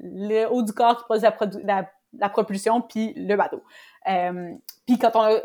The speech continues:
quand on a mesuré l'oxygénation musculaire, bon, on se rend compte qu'il y a une grosse désoxygénation au niveau des jambes, fait qu'il y a quand même, tu sais, une certaine association entre, ben, le feeling que les athlètes avaient, puis, ben, effectivement,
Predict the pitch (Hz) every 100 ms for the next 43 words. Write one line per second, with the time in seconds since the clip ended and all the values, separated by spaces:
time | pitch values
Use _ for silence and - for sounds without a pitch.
0 | - - 220 226 226 233 254 247 240 208
1 | 208 247 208 - 208 277 214 220 214 254
2 | 247 190 113 85 120 160 - 240 339 269
3 | 254 214 220 208 196 180 196 240 214 208
4 | 202 190 208 233 214 202 185 226 240 285
5 | 277 254 - _ _ _ _ _ _ -
6 | _ 240 254 - 277 240 220 - - 214
7 | 214 233 196 208 220 220 226 _ - -
8 | 208 214 185 196 196 - 269 247 254 247
9 | 214 202 202 220 175 185 226 - 185 180
10 | 208 202 - 190 208